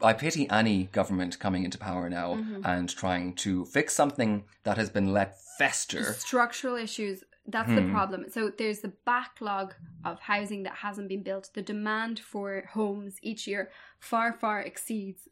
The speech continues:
Speaker 2: the number that are being built. And there's all sort of structural reasons for this. Um, the financing model for housing collapsed in the crash and never really returned. We're
Speaker 1: Mm-hmm.
Speaker 2: only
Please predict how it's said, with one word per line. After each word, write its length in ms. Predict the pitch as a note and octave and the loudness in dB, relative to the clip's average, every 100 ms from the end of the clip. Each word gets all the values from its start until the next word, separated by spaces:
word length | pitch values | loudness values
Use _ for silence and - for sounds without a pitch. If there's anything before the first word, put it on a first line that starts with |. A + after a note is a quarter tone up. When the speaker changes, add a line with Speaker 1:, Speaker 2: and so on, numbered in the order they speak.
| - | -4
Speaker 2:
the 140 | G#3+ | 2
number 360 | G#3+ G#3 G3+ G3+ | 2 2 0 -2
that 160 | G3 | -4
are 80 | G3 | -4
being 280 | G3 G3 F#3+ | -4 -4 -4
built. 340 | A3 B3+ - - _ - - - | -4 -4 -6 -14 _ -20 -16 -4
And 80 | |
there's 120 | A3 A3 | 0 2
all 100 | G#3+ | 2
sort 160 | A3 | 0
of 80 | G3 | -4
structural 500 | - G#3+ G#3 - G3+ | -4 -4 -4 -4 -4
reasons 400 | F#3+ A3+ A#3 A3+ | -2 -2 -2 -4
for 120 | B3 | -4
this. 320 | B3 C#4 - - - _ | -2 -2 -6 -16 -20 _
Um, 320 | G#3 G#3 G3+ G3 | -4 -2 -2 -4
the 180 | G3+ | -6
financing 800 | G3 - G#3 G#3+ A3 G#3+ G#3+ G3 G3 | -4 -2 0 0 -2 -4 -4 -4 -2
model 380 | G3 G3+ F#3+ - | 0 0 -4 -8
for 300 | - G3+ G3 | -8 -8 -4
housing 420 | G#3 G3 F#3+ F#3+ | -6 -4 -6 -8
collapsed 500 | - G#3 F#3 - - | -6 -4 -4 -8 -10
in 60 | |
the 80 | G3 | -8
crash 540 | F#3+ G#3+ F#3+ G3+ - - - | -2 0 0 -2 -10 -12 -8
and 100 | G#3+ | -2
never 220 | G#3+ G3+ | 0 0
really 220 | F#3+ F#3 F3+ | -2 -4 -6
returned. 500 | F#3 G#3+ A3+ C4+ C4+ | -6 -2 0 -2 -2
We're 80 | G#3 | 0
Speaker 1:
Mm-hmm. 100 | G3 | 2
Speaker 2:
only 320 | A3 A3 G#3 | 4 2 -2